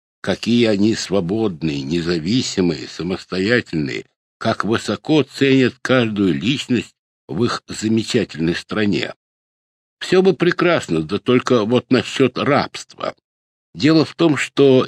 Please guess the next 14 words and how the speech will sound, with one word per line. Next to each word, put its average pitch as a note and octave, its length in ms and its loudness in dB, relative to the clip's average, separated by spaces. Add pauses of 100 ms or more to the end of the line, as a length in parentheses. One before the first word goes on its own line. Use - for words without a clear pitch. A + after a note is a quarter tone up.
и C3+ 300 6
в G2 240 0 (300)
семнадцатом, A2+ 960 0
и A#2+ 200 0
в F2 120 -4
восемнадцатом, F#2+ 880 -2
и F#2+ 80 2
даже F2 320 0
в D2+ 80 -4
девятнадцатом E2 1080 -4
веках C3 540 -2 (420)
англичан G#2+ 800 0
частенько A#2 880 0 (100)
продавали, A#2+ 920 2